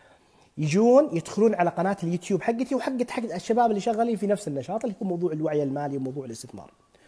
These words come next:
ياخذون جزئية من كلامنا، ياخذون من مقاطعنا، من اليوتيوب، من التيك توك، من السناب، ياخذون، يحطون، يرفعون، يحطون روابط احتيال.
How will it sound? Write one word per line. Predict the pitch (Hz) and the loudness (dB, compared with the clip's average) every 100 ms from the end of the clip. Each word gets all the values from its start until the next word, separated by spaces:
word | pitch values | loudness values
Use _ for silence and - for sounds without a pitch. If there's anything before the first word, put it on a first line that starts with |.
| - - - - | -20 -20 -6 -2
ياخذون | 160 175 254 190 | 2 6 6 6
جزئية | 190 165 220 233 247 | 2 2 2 6 6
من | 208 | 4
كلامنا، | 190 180 143 123 | 4 4 4 0
ياخذون | - 208 | 2 4
من | 185 | 4
مقاطعنا، | 170 165 160 165 131 | 2 0 2 2 0
من | 135 | 0
اليوتيوب، | 139 175 - 175 170 143 | 0 0 0 2 2 2
من | |
التيك | 131 190 185 | -2 -2 0
توك، | 180 175 - | 0 0 -2
من | |
السناب، | 120 - 165 180 - - | -10 -4 -2 -2 -4 -20
ياخذون، | - 175 202 277 - - - - | -4 6 10 10 6 -12 -20 -18
يحطون، | - - 220 285 - - - 165 | -4 4 6 6 4 -14 -6 -2
يرفعون، | 151 160 214 294 - - | 0 0 2 0 -4 -14
يحطون | - - 240 | -10 0 4
روابط | 196 190 180 | 6 6 4
احتيال. | - - 135 | 0 -4 -4